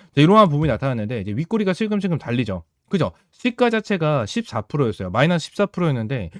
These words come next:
얘들이 팔 프로까지 끌어올려줬거든요. 이 부분은 뭐죠? 결론적으로 누군가 또 물량을 받아주고 있었다라는 거예요. 받아주고 있었다라는 거. 지그나 노타 같은 경우에는 엄청나게 중요한 시기에 딱 와 있는 상황입니다. 지난 십오 일짜리에 대한 락업 물량이 어느 정도 풀린 이러한 상황 속에서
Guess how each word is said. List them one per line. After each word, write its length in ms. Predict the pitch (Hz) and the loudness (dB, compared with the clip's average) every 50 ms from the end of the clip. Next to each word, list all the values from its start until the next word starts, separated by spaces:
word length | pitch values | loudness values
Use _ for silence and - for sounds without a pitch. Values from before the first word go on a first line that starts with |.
| - 190 135 | -16 -4 0
얘들이 180 | 135 151 165 160 | 4 4 4 4
팔 160 | - - 226 | 4 0 0
프로까지 360 | 233 - 240 233 208 185 160 | 2 2 0 2 2 0 0
끌어올려줬거든요. 800 | 151 - 220 208 156 113 117 131 139 127 113 113 101 95 113 160 185 - | 2 2 2 2 2 0 0 0 0 -2 -4 -6 -8 -8 -8 -10 -8 -4
이 220 | 120 147 196 208 | -2 0 2 2
부분은 260 | 156 131 127 135 135 | 0 0 -2 -2 -2
뭐죠? 240 | 107 98 90 139 180 - _ _ - - | -2 -4 -6 -6 -8 -8 _ _ -20 0
결론적으로 360 | - 151 185 214 214 208 185 | 4 4 6 6 6 6 4
누군가 540 | 139 117 135 185 208 196 190 208 214 220 226 220 _ | 2 2 0 0 2 4 4 4 4 4 2 0 _
또 80 | 214 | 0
물량을 320 | 160 123 127 151 156 151 139 | 0 2 0 0 0 0 -2
받아주고 500 | - - 131 131 185 208 185 196 175 139 | -2 -2 2 2 4 4 2 2 -2 -2
있었다라는 500 | 107 - 165 151 - 127 113 104 98 90 | -2 -2 -4 -2 -2 -4 -4 -4 -6 -8
거예요. 360 | 90 90 87 90 90 87 - - | -10 -10 -10 -10 -12 -14 -16 -16
받아주고 400 | - - 151 160 190 175 180 151 | -2 0 4 4 4 4 4 0
있었다라는 460 | 107 101 151 147 - 127 113 101 98 90 | 0 -2 -2 -2 -2 -2 -4 -4 -6 -8
거. 160 | 87 87 87 - - - 208 - | -10 -14 -18 -20 -20 -20 -20 -20
지그나 380 | _ - - 180 214 214 208 190 | _ 0 2 4 4 6 4 4
노타 300 | 135 120 131 135 214 208 | 4 0 0 0 2 2
같은 240 | 208 202 - 196 185 | 2 2 0 -2 0
경우에는 280 | 180 175 170 170 156 | 0 0 0 0 0
엄청나게 420 | 104 104 117 - 190 185 180 160 139 | -2 -2 -2 -2 -2 0 0 -2 -2
중요한 420 | - - 131 135 170 185 180 170 | -4 -2 -2 0 2 2 0 0
시기에 300 | 147 - - 180 185 180 | -2 -4 -4 -2 -2 -4
딱 320 | 170 - - - - _ _ _ - | -2 0 -2 -2 -2 _ _ _ -12
와 180 | - 90 104 127 | -6 0 2 4
있는 220 | 160 175 170 160 | 4 4 4 2
상황입니다. 600 | 143 196 196 196 190 175 147 117 95 92 95 135 - - - - - - | 2 2 2 2 2 2 0 -2 -2 -6 -8 -8 -10 -14 -20 -20 -20 -6
지난 200 | _ 151 170 165 | _ 2 2 2
십오 320 | 151 - 233 226 220 233 | 2 0 -2 0 0 0
일짜리에 320 | 226 214 - 214 208 202 196 | 0 2 0 0 0 0 0
대한 200 | 185 185 180 156 | 0 -2 -2 0
락업 240 | 113 110 120 151 151 | -2 0 0 0 0
물량이 260 | 151 147 147 143 135 | 0 0 0 0 0
어느 140 | 113 110 113 | -2 -2 -4
정도 140 | 123 120 | -4 -6
풀린 320 | 117 - - 208 202 202 180 | -8 -4 -2 0 2 2 2
이러한 320 | 127 113 123 135 131 131 | 2 0 0 0 0 0
상황 280 | 131 151 180 180 170 160 | -2 -2 0 0 0 -2
속에서 420 | - 190 190 190 170 139 123 151 | -2 -2 -2 -2 -2 -2 -4 -6